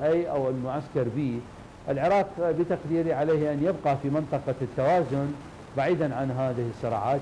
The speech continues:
نمتلك أمن الطاقة، لكننا بحاجة إلى أمن المواد الغذائية من أجل تج-، تجاوز الأسوأ فيما لو حدث.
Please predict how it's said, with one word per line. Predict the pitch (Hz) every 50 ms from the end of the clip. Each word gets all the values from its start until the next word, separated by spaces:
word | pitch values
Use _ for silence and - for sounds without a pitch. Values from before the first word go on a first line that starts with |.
| - 160
نمتلك | 170 185 165 160 185 214 208 - - 190 170 160 156 -
أمن | 143 147 147 143 143
الطاقة، | 135 139 - 143 131 123 - - 131 139 160 185 - - - - - - - - -
لكننا | 147 151 151 151 170 165 160 160 156 160 156 151
بحاجة | 135 139 - 160 175 170 147 139 160 151 147
إلى | 139 143
أمن | 139 143 147 156 151 151 143
المواد | 139 131 139 151 175 196 180 165
الغذائية | 170 147 151 143 143 143 135 135 135 135 135 139 139 139 - - - - - - - -
من | 139 156 160
أجل | 165 165 160 123 156 147 139 -
تج-، | 160 151 139 117 113 - - -
تجاوز | 147 139 143 170 175 170 165 151 131 123
الأسوأ | 139 139 160 180 - - 156 151 151 156 156 - 135 -
فيما | - 156 147 147 143 139
لو | 139 120
حدث. | - - 117 95 92 85